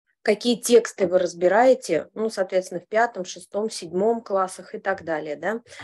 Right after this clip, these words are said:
А, поэтому, может быть, вот, э, эту работу мы тоже как-то отладим. И очень хотелось бы послушать вас, потому что обмен опытом — это все-таки, м, очень важно для нас, э, чтобы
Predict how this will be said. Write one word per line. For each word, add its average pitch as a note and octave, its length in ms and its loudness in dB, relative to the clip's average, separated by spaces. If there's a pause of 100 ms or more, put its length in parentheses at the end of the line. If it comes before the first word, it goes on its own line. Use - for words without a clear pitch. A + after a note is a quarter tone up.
(180)
А, F3+ 280 2
поэтому, G3+ 360 2
может G#3+ 280 0
быть, G#3+ 240 -4
вот, F#3 240 -4
э, F3+ 40 -2 (240)
эту F3 140 -10
работу F#3+ 400 -6
мы F#3 100 -4
тоже F3+ 260 -8
как-то D#3+ 340 -10
отладим. F#3+ 580 -2 (240)
И - 100 0
очень A#3 200 2
хотелось G#3 360 -2
бы F#3 140 -6
послушать F#3+ 560 -6
вас, B3 300 2
потому F#3 340 -4
что G3+ 180 -2
обмен F#3+ 360 0
опытом — G3 500 -2
это F#3 320 -2
все-таки, - 440 -6 (880)
м, F3 340 -12 (340)
очень G#3+ 360 0
важно F3 460 -2 (280)
для F3 280 -4
нас, C4 380 0
э, F3 640 -6
чтобы E3+ 720 -2